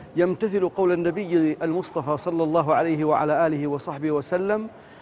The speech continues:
"من استطاع منكم أن يكون له خبيء من عمل صالح فليفعل". إذا تستطيع أن تفعل عملا صالحا يكون بينك وبين الله خبيئة،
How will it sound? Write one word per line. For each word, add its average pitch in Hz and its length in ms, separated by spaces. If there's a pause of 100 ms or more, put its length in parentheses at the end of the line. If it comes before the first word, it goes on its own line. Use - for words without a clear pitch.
(140)
"من 160 140
استطاع 151 880
منكم 170 580
أن 165 160
يكون 156 420
له 147 260
خبيء 156 600
من 143 260
عمل 143 420
صالح 139 360
فليفعل". 120 580 (920)
إذا 160 120
تستطيع 180 560
أن 160 120
تفعل 123 440 (280)
عملا 170 380
صالحا 160 440
يكون 156 440
بينك 170 340
وبين 170 320
الله 170 340
خبيئة، 165 480